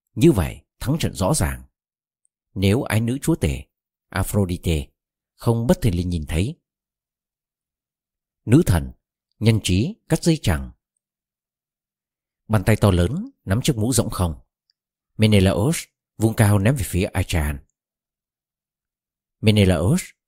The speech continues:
lại đâm sổ vào đối thủ, hy vọng với thương đồng nhọn hoắt, thanh toán dứt khoát.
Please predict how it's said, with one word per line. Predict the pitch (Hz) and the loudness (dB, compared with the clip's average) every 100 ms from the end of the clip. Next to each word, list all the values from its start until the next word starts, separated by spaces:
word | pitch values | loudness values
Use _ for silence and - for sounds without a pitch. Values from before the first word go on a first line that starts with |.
| _ | _
lại | - 101 98 | -4 -2 0
đâm | 117 151 | 0 2
sổ | 156 71 | 2 0
vào | 85 | 0
đối | 107 | 0
thủ, | - 85 67 - _ _ _ _ _ - | 0 -2 -6 -12 _ _ _ _ _ 2
hy | 185 | 4
vọng | 123 73 - _ - | 4 0 -4 _ -4
với | 87 107 175 | 2 2 2
thương | 170 143 | 0 2
đồng | 85 | 0
nhọn | 76 - | -2 -4
hoắt, | 92 147 _ _ - | -4 -6 _ _ -6
thanh | - - | -4 -2
toán | 80 113 | -2 -2
dứt | 127 | -4
khoát. | - 107 110 | -4 -6 -6